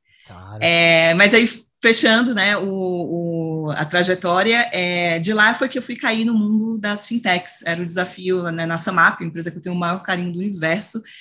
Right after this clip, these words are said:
Speaker 2: é, o desafio era como é que a gente dobra de tamanho, e era uma empresa de tecnologia, e foi a primeira vez que eu caí no mundo de tecnologia, e eu lembro que na entrevista tinha um tech recruiter super especializado que me ensinou tech recruiting,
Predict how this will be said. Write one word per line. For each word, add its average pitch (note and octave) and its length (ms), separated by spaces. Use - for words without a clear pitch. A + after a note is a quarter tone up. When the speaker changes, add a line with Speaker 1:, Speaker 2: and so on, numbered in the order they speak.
Speaker 2:
é, F3 380
o F3 60
desafio F#3+ 480
era G3 120
como G3+ 140
é G3+ 60
que G#3 60
a - 20
gente G#3+ 200
dobra F#3+ 240
de G3 120
tamanho, F3 500
e E3+ 80
era D#3+ 100
uma E3 280
empresa D#3+ 340
de - 100
tecnologia, G3+ 800
e G#3 220
foi G#3 140
a G3+ 40
primeira G3+ 240
vez F#3+ 160
que - 60
eu F#3+ 40
caí F3+ 240
no F#3 80
mundo F3 180
de E3+ 80
tecnologia, F3+ 500
e G#3+ 80
eu A#3+ 80
lembro G3+ 240
que G3+ 60
na F#3+ 80
entrevista F3+ 520
tinha F3+ 160
um E3+ 40
tech F3 200
recruiter E3+ 420
super A3+ 280
especializado F3 640
que - 100
me F#3+ 100
ensinou G#3+ 500
tech D#3+ 220
recruiting, G3+ 480